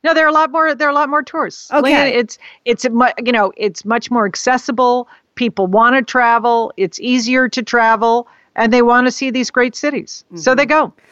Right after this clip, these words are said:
Speaker 2: Yeah,
Speaker 1: They
Speaker 2: I
Speaker 1: take their roller bags and their sneakers, and they're, they're off,
Speaker 2: Off
Speaker 1: Lian.
Speaker 2: they go. Yeah, I think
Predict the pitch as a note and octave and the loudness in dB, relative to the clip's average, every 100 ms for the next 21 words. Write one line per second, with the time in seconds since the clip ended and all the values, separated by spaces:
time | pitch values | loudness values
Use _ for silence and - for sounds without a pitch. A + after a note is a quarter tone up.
0 | _ - E4 G#3+ B3+ C4+ C4 C#4+ B3+ B3+ | _ -2 0 2 2 2 2 0 2 2
1 | C4 C4 C4 A#3+ - B3+ B3 B3+ C4 C4 | 2 0 -2 -2 -4 -4 -4 -4 -4 -2
2 | C4+ C4 - A#3 A#3+ B3 A#3 A#3+ B3 B3 | -4 -4 -6 -2 2 2 2 2 4 4
3 | C4 - A#3 C#4+ D#4 D4+ C#4 D#4 F3+ F#3+ | 2 0 0 0 0 -2 0 0 -2 0
4 | E4 A#3 - B3 B3 F4+ | 0 0 -2 -4 -2 -4